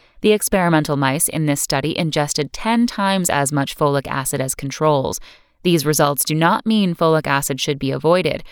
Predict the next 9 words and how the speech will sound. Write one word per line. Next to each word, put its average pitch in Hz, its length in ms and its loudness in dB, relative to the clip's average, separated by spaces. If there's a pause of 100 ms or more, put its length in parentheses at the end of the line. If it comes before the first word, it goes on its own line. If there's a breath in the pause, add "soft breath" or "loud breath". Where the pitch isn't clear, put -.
(320 loud breath)
just 156 280 0
that 147 120 2
it 135 80 -2
should 147 160 -2
be 147 80 -4
taken 147 360 -2
in 139 200 -4
recommended 143 880 -4
quantities. - 800 -6